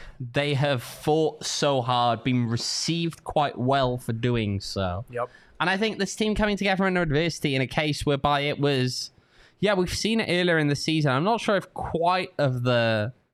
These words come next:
Speaker 1: the same ilk as we saw in this game, where I think they genuinely did themselves so much credit that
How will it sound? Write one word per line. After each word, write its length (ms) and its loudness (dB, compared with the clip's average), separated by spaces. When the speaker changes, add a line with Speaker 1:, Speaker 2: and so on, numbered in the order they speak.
Speaker 1:
the 100 0
same 340 2
ilk 300 0
as 120 -2
we 60 0
saw 300 0
in 120 0
this 200 -2
game, 240 -2
where 80 0
I 80 0
think 200 -2
they 120 -2
genuinely 500 0
did 200 -4
themselves 420 -4
so 120 0
much 260 -4
credit 420 -2
that 180 -4